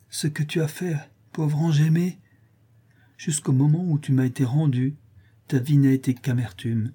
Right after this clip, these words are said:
misère, désolation, et tes souffrances passées, je me les reproche comme si je les avais causées.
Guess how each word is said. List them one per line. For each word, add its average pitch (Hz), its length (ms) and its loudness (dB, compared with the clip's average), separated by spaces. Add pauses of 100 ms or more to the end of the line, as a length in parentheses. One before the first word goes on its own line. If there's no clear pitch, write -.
misère, 131 600 0
désolation, 123 840 -2 (520)
et 160 80 -6
tes 135 120 -2
souffrances 143 520 -2
passées, 147 340 -4
je 151 100 0
me 143 100 6
les 147 40 4
reproche 151 460 -2
comme 156 160 0
si 151 180 -4
je 139 60 0
les 147 160 4
avais 151 200 2
causées. 180 520 0